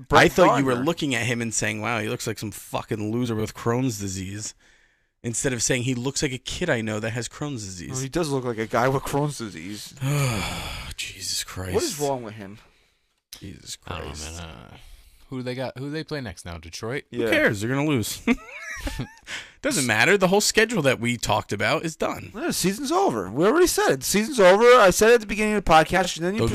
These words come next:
Speaker 1: proceeded to waste
Speaker 2: nine and nine,
Speaker 1: you proceed
Speaker 2: and then we'll be sitting here at the end of the season. The Yankees will lose a division by three games, and we'll be like, "Well, next year they gotta get off to a hot start, or else it's never gonna happen,"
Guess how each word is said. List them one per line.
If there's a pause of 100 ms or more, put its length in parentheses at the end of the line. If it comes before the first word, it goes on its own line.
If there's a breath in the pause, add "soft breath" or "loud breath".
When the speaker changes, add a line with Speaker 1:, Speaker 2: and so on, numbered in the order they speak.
Speaker 1:
proceeded
to
waste
Speaker 2:
nine
and
nine,
Speaker 1:
you
proceed
Speaker 2:
and
then
we'll
be
sitting
here
at
the
end
of
the
season.
The
Yankees
will
lose
a
division
by
three
games,
and
we'll
be
like, (240 loud breath)
"Well,
next
year
they
gotta
get
off
to
a
hot
start,
or
else
it's
never
gonna
happen,"